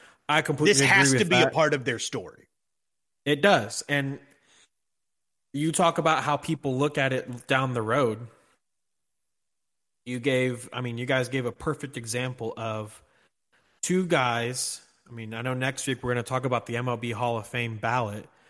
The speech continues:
Speaker 2: Ooh.
Speaker 1: You, you talked about, little teaser, you talk about two guys that were, Mark McGwire was a surefire Hall, Hall of Famer,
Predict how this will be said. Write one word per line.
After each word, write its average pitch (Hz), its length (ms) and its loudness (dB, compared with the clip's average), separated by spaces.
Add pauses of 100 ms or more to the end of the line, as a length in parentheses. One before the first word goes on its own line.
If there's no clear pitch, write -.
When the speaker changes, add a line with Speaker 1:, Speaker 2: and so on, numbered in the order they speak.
Speaker 2:
Ooh. 117 300 -8
Speaker 1:
You, 123 340 -6
you 139 140 -2
talked 143 360 0
about, 123 500 -2 (260)
little 117 320 -8
teaser, 110 400 -12 (280)
you 127 60 -12
talk 147 160 0
about 143 260 0
two 196 180 -2
guys 123 500 0 (180)
that 123 360 -2
were, 120 540 -4 (840)
Mark 175 260 2
McGwire 143 500 4
was 117 420 -2
a 123 60 -8
surefire 123 880 -2
Hall, 107 380 -10
Hall 123 240 -4
of - 120 -14
Famer, 101 320 -12